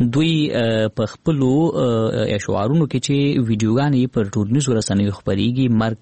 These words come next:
په دیکتاتور شعارونه ورکوي. تر خوای بیا د ایران دننه له اعتراض کوونکو سره د ناوړه چلن راپورونه هم ورځ تر بلې ډېریږي. تازه ځینیو بشرپالو بنسټونو ویلي دي چې نور تاوتریخوالی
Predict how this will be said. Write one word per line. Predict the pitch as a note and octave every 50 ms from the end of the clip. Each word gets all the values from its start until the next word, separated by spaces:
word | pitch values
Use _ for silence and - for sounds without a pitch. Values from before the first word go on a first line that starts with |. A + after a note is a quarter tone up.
| _
په | - G#2+
دیکتاتور | F2+ - - - - F#2 G2 - - G#2+ G2+ G2+ - -
شعارونه | - F2+ F#2 F2 G2+ G2 F2+ -
ورکوي. | - - A2+ - - - - - - - - - - - - - - -
تر | - D#3
خوای | D#3 - F#3+ F#3+ F#3+
بیا | E3+ F3+ F3 F3 E3+ E3+
د | D3+ C#3+ D3+ D3 D3 D3 D3 D3 -
ایران | - D3 B2+ B2 C#3 D3 D#3+ E3 D3+ C3 A#2+
دننه | G#2+ A2+ A#2+ C#3+ D3 D3
له | C#3 B2 A2+
اعتراض | A2+ - - G2+ G#2 G2 -
کوونکو | - - A#2 C#3 D#3+ D3+ - C#3 - D3+
سره | D3 D3+
د | D3 B2+ A#2+
ناوړه | A2 G2+ G2 G2+ G#2+ B2+ C#3 C#3 B2+ B2 A#2+
چلن | - - A2 G2 G#2 G#2+ G#2+ A2 A2+ - A#2+ G#2+
راپورونه | F#2+ F#2 - G2 G2 G#2+ G#2 G#2 G2
هم | F2+ G2+ G#2 G2+ G#2+
ورځ | - - A2+ A2 A2+ - -
تر | - F#2+
بلې | F#2 G2+ G2 G2 F#2+ F#2+ F#2+
ډېریږي. | F#2 F#2 F#2 E2+ - - - _ _ _ _ _
تازه | - G2 F#2+ G2 G#2+ G#2 G#2+ - -
ځینیو | B2 A2+ A#2 G#2+ G#2+ G#2+ A2 A2 A2+ A#2 - -
بشرپالو | B2 A2 G#2+ F#2 - - G2 G#2 - - C3+ D3 D3 C3 A#2 B2+ C#3+
بنسټونو | C#3+ C3 A2+ - - G#2 - A2 G#2+ G#2 G2
ویلي | A2 D3+ E3 D3+ D3
دي | C#3+
چې | C3+ - F3 D#3+ - - - - - - - - A2+
نور | A#2 A2+ A#2 C3+ D#3 D#3 C#3 A2+
تاوتریخوالی | G#2 - G2 G2 G2 - - F#2+ F#2 - - G2+ G2 F#2+ F#2+